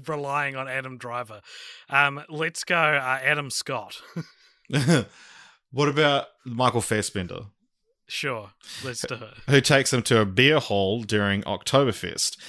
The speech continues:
Speaker 2: There, all surviving family members happen to be vacationing at the same place and meet for the first time, becoming friends. Vin, at the end of the night, is at the bar drinking a Corona and says to Michelle how it feels like he knew her in another life, and she tells him she already feels like their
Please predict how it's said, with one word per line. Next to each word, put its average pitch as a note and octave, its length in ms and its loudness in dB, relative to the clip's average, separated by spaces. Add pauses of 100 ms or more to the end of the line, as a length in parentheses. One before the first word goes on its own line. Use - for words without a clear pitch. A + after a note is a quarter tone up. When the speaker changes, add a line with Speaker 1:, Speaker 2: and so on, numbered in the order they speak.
(200)
Speaker 2:
There, C#3+ 280 8
all C#3+ 200 4
surviving C3+ 380 4
family A2 300 2
members G2 340 0
happen G2+ 300 -2
to F#2+ 80 -4
be F#2+ 160 0
vacationing G#2 580 -2
at E2 60 -6
the - 80 -8
same C3 200 0
place G2 380 -2
and F#2+ 260 -4
meet G#2+ 200 -2
for G#2 100 -6
the F#2+ 80 -2
first G2+ 320 -4
time, F2+ 220 -4
becoming F#2+ 320 -4
friends. F2+ 340 -8
Vin, A2+ 320 -2
at G2+ 160 -6
the - 80 -16 (100)
end B2 140 -2
of G2+ 60 -2
the F2 80 -6
night, F2+ 260 -4 (300)
is F#2+ 120 -6
at F#2+ 60 -2
the F#2 80 -2
bar G#2 220 0
drinking G2 320 -4
a - 20 -8
Corona G#2+ 500 -2
and F#2+ 160 -6
says G2 280 -4
to F#2+ 180 -10
Michelle A2+ 380 -2
how G#2 140 -4
it - 60 -8
feels A2 320 -4
like G2+ 200 -2
he F#2 100 -8
knew F#2 220 -6
her G2 160 -2
in F2+ 100 -6
another F2+ 300 -6
life, E2+ 320 -6 (360)
and F2+ 220 -6
she G#2+ 260 0
tells F2+ 420 -4
him F2 260 -8
she - 200 -10
already F#2+ 340 -2
feels E2+ 380 -8
like E2 280 -12
their E2 380 -8